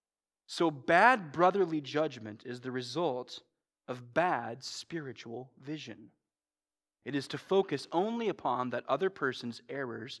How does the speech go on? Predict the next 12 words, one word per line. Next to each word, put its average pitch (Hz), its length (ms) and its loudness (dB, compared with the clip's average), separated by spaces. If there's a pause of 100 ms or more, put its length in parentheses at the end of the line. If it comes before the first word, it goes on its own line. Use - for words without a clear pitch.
(280)
while 135 160 2
neglecting 147 640 0
to 135 120 -10
look 131 280 -4
down 147 540 0 (400)
and 110 160 -8
look 160 260 -4
inside 147 920 -2 (340)
at 123 140 0
the 127 100 -2
gargantuan-sized 139 1300 0
sins 127 640 -8